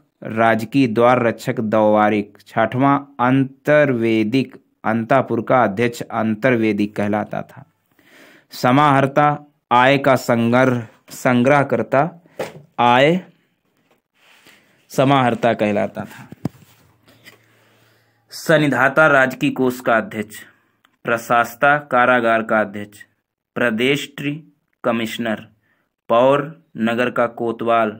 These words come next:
व्यवहारिक प्रमुख न्यायाधीश, नायक नगर रक्षा का अध्यक्ष, कर्मांतिक उद्योगों एवं कारखानों का अध्यक्ष, कर्मांतिक मंत्रिपरिषद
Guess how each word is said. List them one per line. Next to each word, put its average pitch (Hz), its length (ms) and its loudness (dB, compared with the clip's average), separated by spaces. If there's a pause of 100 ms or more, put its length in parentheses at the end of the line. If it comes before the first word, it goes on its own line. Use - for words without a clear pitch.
(720)
व्यवहारिक 117 720 0 (120)
प्रमुख 123 340 -2
न्यायाधीश, 110 760 -4 (2250)
नायक 123 560 2 (160)
नगर 117 360 -2
रक्षा 117 420 -4
का 117 160 -2
अध्यक्ष, 104 480 -8 (600)
कर्मांतिक 120 760 -2 (260)
उद्योगों 113 480 -4
एवं 127 200 0
कारखानों 117 600 -2
का 113 180 -4
अध्यक्ष, 104 440 -10
कर्मांतिक 107 840 -4 (640)
मंत्रिपरिषद 127 920 -2